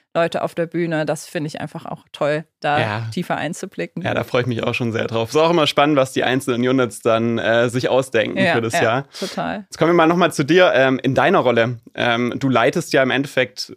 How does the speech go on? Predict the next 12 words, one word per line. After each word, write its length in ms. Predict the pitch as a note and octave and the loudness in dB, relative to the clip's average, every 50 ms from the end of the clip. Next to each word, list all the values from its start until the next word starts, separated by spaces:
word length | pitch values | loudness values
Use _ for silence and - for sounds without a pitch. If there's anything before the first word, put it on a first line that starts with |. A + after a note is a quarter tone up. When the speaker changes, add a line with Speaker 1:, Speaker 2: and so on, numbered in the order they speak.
| _ - | _ -2
Speaker 2:
äh, 380 | B2 B2 A#2 A#2 A#2+ A#2+ - - | 0 0 2 2 0 0 -2 -2
das 180 | B2+ B2 - | -2 -2 0
Marketing 540 | C#3+ B2+ B2+ D3+ - - - - C#3+ C3 B2+ | 2 2 2 0 -2 -4 -4 -2 -2 -2 -2
für 260 | - - C#3 C3+ C3 | -2 0 0 2 2
sehr 240 | B2 B2+ B2 C3 C3+ | 4 4 2 2 2
zwei, 640 | - - - B2+ A#2+ A#2+ B2+ B2 B2 B2 B2+ B2 - - | 0 -2 0 2 4 4 4 4 4 4 2 2 0 0
äh, 160 | - A#2 A2+ | 0 0 0
für 140 | - C#3 A#2+ | -2 -4 -6
zwei 220 | - - B2 C3 | 0 0 2 2
sehr 240 | B2 C3 C3 B2+ - | 4 4 2 2 2
unterschiedliche 580 | D3+ D#3 D#3+ D3 C3 - C3+ - - - A#2+ | 0 0 0 -2 -2 -2 -6 -6 -6 -4 -4
Businessmodelle. 760 | A#2 C3 C#3 - - C3 - A#2 A2 - - - - - - | -2 -2 -2 -2 -4 -6 -4 -4 -4 -2 -2 -2 -2 -4 -6